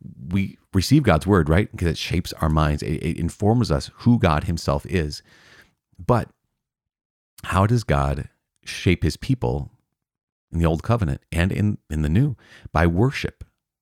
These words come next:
And so getting the worship right is so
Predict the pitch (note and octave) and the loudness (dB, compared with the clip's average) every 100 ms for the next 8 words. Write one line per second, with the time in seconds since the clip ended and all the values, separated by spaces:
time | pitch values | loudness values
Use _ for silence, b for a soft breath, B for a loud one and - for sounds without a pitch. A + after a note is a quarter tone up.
0 | _ _ _ _ _ _ _ F2+ F2+ A2 | _ _ _ _ _ _ _ -6 0 2
1 | F#2+ A2+ C#3+ D#3 - F2+ E2+ G2+ A#2 - | 2 2 2 0 -2 0 2 2 2 -2
2 | - - E2+ E2+ D2+ - - E2+ E2 - | -6 -8 -2 0 -2 -6 -4 -2 -2 -8
3 | - - A2+ A#2+ B2+ | -10 0 2 4 2